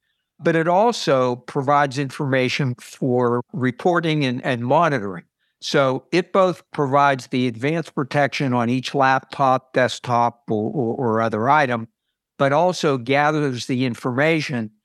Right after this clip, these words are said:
So whoever's running the security, you know, that, that can be someone in-house. For a, a small firm, it can be their security service provider.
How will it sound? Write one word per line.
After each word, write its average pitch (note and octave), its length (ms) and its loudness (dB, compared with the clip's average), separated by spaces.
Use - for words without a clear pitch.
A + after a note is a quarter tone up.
So C3 300 2
whoever's C3+ 540 0
running B2+ 420 0
the A2+ 140 0
security, A#2+ 800 -2
you C#3 100 0
know, A#2+ 120 2
that, B2+ 320 0
that C3+ 240 2
can C3+ 160 -4
be B2 220 0
someone A#2 480 0
in-house. C#3+ 720 0
For A#2+ 420 0
a, A2+ 260 0
a A2+ 160 0
small C#3+ 440 0
firm, C3 400 0
it A#2 100 -2
can A#2 140 -4
be A2+ 140 -2
their A2 160 -2
security A#2+ 500 -2
service D3+ 480 0
provider. B2 720 2